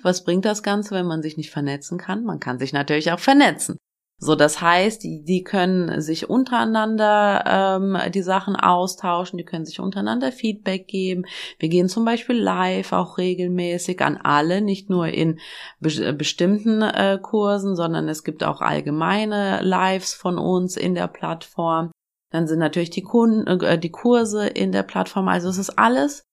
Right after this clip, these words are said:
in so einem Pinata-Hub, so wie so ein geschützter Raum in einem, in einer Stelle. Also man muss nicht irgendwie, äh, an zehntausend, äh, da das Live, da finde ich das, da finde ich das, da ist hier die E-Mail und so weiter. Es ist alles an einem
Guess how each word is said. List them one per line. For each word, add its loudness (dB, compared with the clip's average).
in 2
so 4
einem 4
Pinata-Hub, 2
so -2
wie 0
so -2
ein -2
geschützter 0
Raum 6
in 2
einem, 4
in 0
einer 4
Stelle. 2
Also 0
man 0
muss -2
nicht -4
irgendwie, -4
äh, -6
an 2
zehntausend, 4
äh, 4
da 4
das -2
Live, 0
da 0
finde -6
ich -10
das, 2
da 2
finde -4
ich -8
das, 2
da 0
ist -2
hier 0
die 0
E-Mail 2
und 2
so -4
weiter. 2
Es -2
ist -6
alles 4
an 0
einem 0